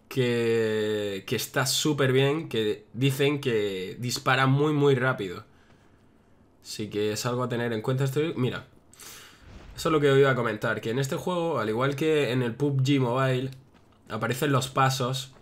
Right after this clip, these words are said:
de cuando hay alguien cerca. Estoy aquí mirando a ver si lo veo. A ver si tomo una, pues no. Digo, yo a ver si pillo una perspectiva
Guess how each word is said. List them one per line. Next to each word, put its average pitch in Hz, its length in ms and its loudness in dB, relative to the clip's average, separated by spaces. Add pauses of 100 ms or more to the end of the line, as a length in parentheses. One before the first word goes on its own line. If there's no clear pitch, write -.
(160)
de 98 80 -12
cuando 104 300 -4
hay 127 160 2
alguien 131 560 4
cerca. 123 560 -4 (240)
Estoy 131 240 -8
aquí 131 160 2
mirando 131 380 2
a 113 40 -2
ver 117 180 -4
si 127 140 -4
lo 113 140 -2
veo. 117 280 -4 (880)
A 135 40 -6
ver 120 80 -6
si 139 120 -2
tomo 139 220 2
una, 123 340 0 (540)
pues 98 220 -6
no. 98 140 -6 (760)
Digo, 104 140 -2
yo 104 80 0
a 120 40 2
ver 135 100 4
si 135 440 4
pillo 151 240 0
una 131 260 0
perspectiva 147 1040 0